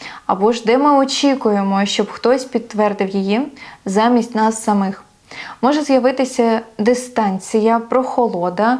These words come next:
ніби щось у стосунках сповільнилося, чи ми втрачаємо емоційний відгук. Ці дні сприятливі для перегляду фінансів, для перегляду ресурсів,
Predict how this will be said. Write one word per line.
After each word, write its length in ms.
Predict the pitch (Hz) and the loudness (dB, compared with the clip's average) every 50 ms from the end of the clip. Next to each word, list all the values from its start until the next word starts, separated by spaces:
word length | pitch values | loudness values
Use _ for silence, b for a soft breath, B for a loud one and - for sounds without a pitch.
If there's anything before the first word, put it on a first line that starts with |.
| 254 B B B B B B | -4 B B B B B B
ніби 340 | 233 285 349 320 269 269 | 0 2 2 2 2 2
щось 380 | 254 - - 233 254 269 - - - | 2 2 2 0 0 0 -2 -4 -2
у 100 | 240 233 | -2 -2
стосунках 640 | 240 - 220 208 220 - 233 233 247 233 233 220 226 | -2 -2 -4 -2 0 0 0 0 2 0 0 -2 -4
сповільнилося, 1120 | - - - 247 233 220 233 214 214 208 208 208 208 208 208 214 214 - - 220 214 208 220 226 B B B B B B B B B - | -6 -2 0 0 2 2 2 2 2 2 2 2 2 2 2 0 -2 -4 -4 -2 -2 -2 -2 -4 B B B B B B B B B -10
чи 460 | - - - 226 226 226 240 233 226 233 | -6 -2 2 4 4 4 4 4 2 0
ми 240 | - 220 226 226 240 | 0 0 2 2 2
втрачаємо 1080 | 240 233 - - - - 233 233 226 233 - - 247 233 247 262 254 240 233 233 226 226 226 B B B B B B B - _ - | 0 -2 -6 -10 -4 0 0 0 0 0 0 0 2 4 4 4 4 4 4 2 2 0 -2 B B B B B B B -10 _ 0
емоційний 760 | 226 226 226 220 220 - - - 240 233 233 226 226 214 208 | 2 4 4 2 2 -2 -2 0 2 4 4 4 4 4 2
відгук. 540 | 208 208 208 208 196 208 185 190 - - - - _ _ _ _ _ _ _ - | 2 0 0 0 0 -2 -2 -2 -4 -12 -14 -16 _ _ _ _ _ _ _ -6
Ці 160 | - 277 285 | -2 0 2
дні 180 | 285 320 320 294 | 2 2 0 0
сприятливі 680 | 302 - - 247 240 247 247 262 254 254 226 220 208 | -2 -2 0 2 4 4 4 2 2 0 0 2 2
для 260 | 180 196 214 220 220 | 2 4 4 2 2
перегляду 540 | 214 - 214 220 226 233 226 214 202 196 202 | 2 0 0 2 2 2 0 0 0 0 -2
фінансів, 560 | 196 - 208 208 202 196 190 196 - 208 190 | -2 0 2 2 2 2 0 -2 -2 -4 -2
для 140 | 190 202 202 | 0 0 0
перегляду 560 | 208 214 202 214 226 233 233 220 208 214 214 | 2 0 0 0 2 2 0 0 2 2 2
ресурсів, 680 | 214 220 214 - - 208 190 185 190 - - 190 190 | 2 2 0 -2 -4 -2 -2 -2 -2 -4 -4 -4 -4